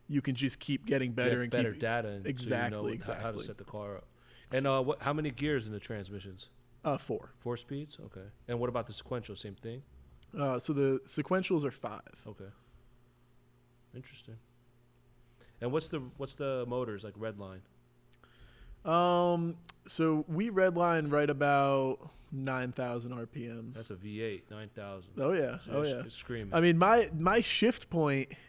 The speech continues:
Speaker 1: in, in, in most cases is between, uh, eighty-four hundred and eighty-eight hundred.
Speaker 2: So when you guys are full throttle on, like, you know, going at it, the motor's at what? Like, just under nine thousand?
Speaker 1: Uh, yeah, like,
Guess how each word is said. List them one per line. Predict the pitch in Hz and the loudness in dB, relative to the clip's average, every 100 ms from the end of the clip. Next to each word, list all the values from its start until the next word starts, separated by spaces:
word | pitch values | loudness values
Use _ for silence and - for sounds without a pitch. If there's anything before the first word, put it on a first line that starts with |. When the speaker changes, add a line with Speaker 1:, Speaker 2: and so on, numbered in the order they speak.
| - | -14
Speaker 1:
in, | 247 156 143 | -2 0 0
in, | 151 147 | -4 -4
in | 151 139 | -2 4
most | 135 131 | 2 2
cases | - 139 - 127 | 2 2 2 -2
is | 123 | -4
between, | 117 131 - 139 127 120 117 123 - | -2 -4 0 0 0 -2 -4 -8 -6
uh, | 127 123 120 143 | 0 0 0 0
eighty-four | 139 135 - 127 | 2 2 2 0
hundred | 117 131 120 | 2 0 0
and | 113 | -2
eighty-eight | 120 120 - | -2 -4 -4
hundred. | - - 185 _ _ - | -8 -10 -14 _ _ -14
Speaker 2:
So | - | -6
when | 120 123 | -4 -4
you | 131 | -2
guys | 143 131 | 0 0
are | 113 | -4
full | - 131 | -4 -6
throttle | 123 127 120 117 113 - | -4 -4 -2 0 -4 -6
on, | 113 113 110 - | -8 -8 -10 -12
like, | 113 104 _ _ _ _ _ | -12 -12 _ _ _ _ _
you | 110 | -12
know, | 104 95 | -12 -10
going | - 117 120 | -6 -4 -4
at | 113 107 | -6 -6
it, | 110 - _ _ _ _ _ _ | -8 -12 _ _ _ _ _ _
the | 107 | -8
motor's | 107 110 104 98 | -4 -4 -4 -6
at | 101 | -6
what? | 98 - | -6 -10
Like, | 98 92 - _ _ | -14 -16 -18 _ _
just | - 113 - | -8 -8 -6
under | 104 104 | -6 -6
nine | 101 | -8
thousand? | 92 98 92 87 - _ _ _ _ _ - | -8 -10 -12 -16 -20 _ _ _ _ _ -2
Speaker 1:
Uh, | 160 156 143 127 - | 4 6 6 4 2
yeah, | 139 127 117 | 2 2 2
like, | 117 | -2